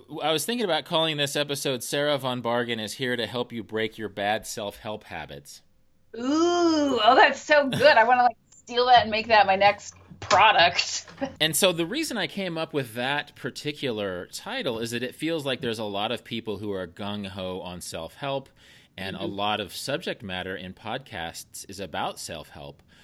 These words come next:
Speaker 2: Mm-hmm.
Speaker 1: But we tend to be passive and sometimes and insipid in the way that we receive self-help. And
Speaker 2: Mm-hmm.
Speaker 1: so you, before this interview or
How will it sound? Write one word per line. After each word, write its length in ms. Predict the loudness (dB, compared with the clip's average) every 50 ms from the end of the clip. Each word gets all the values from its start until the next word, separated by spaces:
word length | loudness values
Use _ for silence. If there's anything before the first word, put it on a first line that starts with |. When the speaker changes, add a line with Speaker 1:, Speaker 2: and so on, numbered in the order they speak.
| -20 -20 -16 -10 -6
Speaker 2:
Mm-hmm. 180 | -4 -2 0
Speaker 1:
But 160 | 0 0 -2
we 100 | -4 -6
tend 300 | -6 -6 -6 -6 -4 -4
to 60 | -4 -6
be 140 | -6 -8
passive 680 | -8 -10 -8 -4 -2 0 0 0 -2 -2 -2 -2 -4 -6 -8 -6
and 440 | -4 -2 -2 -2 -4 -6 -8 -12
sometimes 600 | -10 -10 -8 -8 -8 -8 -6 -4 -4 -4 -6 -8
and 180 | -8 -8 -8 -6
insipid 680 | -6 -6 -6 -6 -4 -2 -2 -4 -2 -2 -4 -4 -4
in 140 | -6 -8 -6
the 80 | -6 -4
way 160 | -4 -4 -4
that 160 | -4 -8 -10
we 160 | -12 -12 -12
receive 480 | -12 -12 -10 -10 -8 -8 -8 -8 -8 -8
self-help. 600 | -8 -8 -8 -10 -12 -14 -16 -16 -16 -18 -20 _ _ _ -20 -20 -20 -20 -20 -12 _
And 200 | -4 -2 -2 -2
Speaker 2:
Mm-hmm. 80 | 0 0
Speaker 1:
so 300 | 2 2 0 -2 -4 -10 -16 -20 -20 -20 -20 _
you, 300 | -8 -6 -6 -6 -6 -6
before 380 | -8 -10 -10 -10 -10 -10 -8
this 260 | -6 -6 -6 -6 -8 -8 -8
interview 560 | -8 -8 -8 -8 -10 -8 -8 -8 -8 -8 -8
or 480 | -8 -6 -6 -4 -6 -6 -8 -10 -12